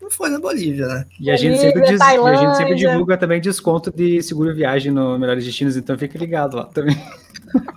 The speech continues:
Speaker 1: Cara, é, o, o seguro viagem, eu já fui do, do discurso do não precisa. Hoje em dia, cara, não.
Speaker 3: Não
Speaker 1: É
Speaker 3: vale
Speaker 1: porque
Speaker 3: a
Speaker 1: é uma
Speaker 3: pena,
Speaker 1: coisa,
Speaker 3: né?
Speaker 1: é
Speaker 3: Não
Speaker 1: porque
Speaker 3: vale a
Speaker 1: tem
Speaker 3: pena.
Speaker 1: desconto, tem seguro barato. Antigamente não tinha, ó, mas hoje em dia eu acho que a oferta de seguro, ela tá mais avançada. Você acha s-,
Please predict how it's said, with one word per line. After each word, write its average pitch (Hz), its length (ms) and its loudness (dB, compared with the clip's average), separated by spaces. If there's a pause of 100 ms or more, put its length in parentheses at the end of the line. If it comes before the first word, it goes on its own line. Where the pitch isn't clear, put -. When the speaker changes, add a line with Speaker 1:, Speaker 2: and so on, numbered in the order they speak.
Speaker 1:
Cara, 196 300 4
é, 233 120 0 (120)
o, 339 160 -4
o 302 60 4
seguro 233 400 4
viagem, 180 460 4
eu 185 120 4
já 226 180 2
fui 180 260 -2
do, 160 140 -6
do 156 140 -4
discurso 170 540 0
do 175 140 -2
não 175 140 -4
precisa. 143 560 -4
Hoje 180 240 -2
em 165 60 -2
dia, 165 280 0
cara, 131 300 -2
não. 127 380 -8 (140)
Speaker 3:
Não 240 120 -4
Speaker 1:
É - 40 -6
Speaker 3:
vale 247 180 0
Speaker 1:
porque 247 40 0
Speaker 3:
a 254 40 2
Speaker 1:
é 262 40 2
uma 269 100 0
Speaker 3:
pena, 220 80 -4
Speaker 1:
coisa, 214 260 0
Speaker 3:
né? 214 140 -8
Speaker 1:
é 220 40 -10 (400)
Speaker 3:
Não 339 80 -8
Speaker 1:
porque - 220 -4
Speaker 3:
vale 226 60 -4
a - 20 -12
Speaker 1:
tem 277 100 -2
Speaker 3:
pena. 311 80 -2
Speaker 1:
desconto, - 400 -2 (180)
tem 269 140 2
seguro 202 400 -2
barato. 139 580 0 (2000)
Antigamente 226 600 0
não 277 120 -2
tinha, 143 400 -2
ó, 117 80 -6
mas 147 220 -2
hoje 196 160 -2
em 185 40 -2
dia 180 140 0
eu 220 60 -2
acho 214 200 0
que - 80 -10
a 196 60 -2
oferta 170 320 -4
de 151 80 -4
seguro, 151 320 -2
ela 180 160 0
tá 175 160 -2
mais 170 220 -4
avançada. 147 440 -4
Você - 140 -2
acha 294 340 -4
s-, - 220 -6